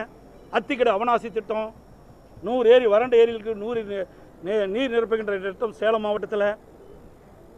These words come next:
குடிமராமத்து திட்டத்தில் ஆயிரத்தி இருநூத்தி நாற்பது கோடி. இப்படி பல திட்டங்களை நாங்கள் நிறைவேற்றிருக்கிறோம். ஒரு திட்டமாவது இந்த ஆட்சி வந்து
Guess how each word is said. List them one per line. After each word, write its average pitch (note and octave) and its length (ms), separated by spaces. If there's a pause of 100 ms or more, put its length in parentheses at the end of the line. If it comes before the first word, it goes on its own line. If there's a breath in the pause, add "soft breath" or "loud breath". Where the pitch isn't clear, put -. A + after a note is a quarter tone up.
(100)
குடிமராமத்து B3+ 580
திட்டத்தில் A3 320 (100)
ஆயிரத்தி A3+ 300
இருநூத்தி G#3 300
நாற்பது F3 320
கோடி. A3+ 200 (1080)
இப்படி C4 220 (280)
பல C#4 240 (100)
திட்டங்களை F4+ 440
நாங்கள் C4+ 220
நிறைவேற்றிருக்கிறோம். A3+ 560 (200)
ஒரு E4+ 160 (100)
திட்டமாவது D4+ 520 (140)
இந்த A3+ 120 (100)
ஆட்சி A#3+ 220 (100)
வந்து G#3+ 140